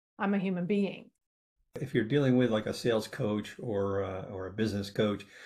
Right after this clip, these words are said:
Speaker 2: I think you want them to be more than just a, a listening board. Are they providing you with some tools that you can actually use in your day-to-day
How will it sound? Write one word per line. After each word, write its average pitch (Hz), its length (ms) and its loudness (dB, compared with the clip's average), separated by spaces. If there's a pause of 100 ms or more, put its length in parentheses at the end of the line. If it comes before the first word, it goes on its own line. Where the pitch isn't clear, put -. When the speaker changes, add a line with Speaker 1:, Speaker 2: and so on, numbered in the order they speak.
(320)
Speaker 2:
I 123 100 4
think 147 180 2
you 127 120 6
want 113 480 4
them 110 240 2
to 117 100 -4
be 104 140 -2
more 113 200 2
than 104 160 2
just 107 260 -4
a, 101 220 -4
a 101 60 -2
listening 104 500 2
board. 90 360 -2
Are 107 140 2
they 113 120 2
providing 113 460 2
you 110 260 2
with 104 580 -2
some 123 220 2
tools 190 440 6
that 101 120 -4
you 101 100 -4
can 104 140 0
actually 107 380 -2
use 104 540 0
in 101 100 -2
your 101 100 -2
day-to-day 101 800 -4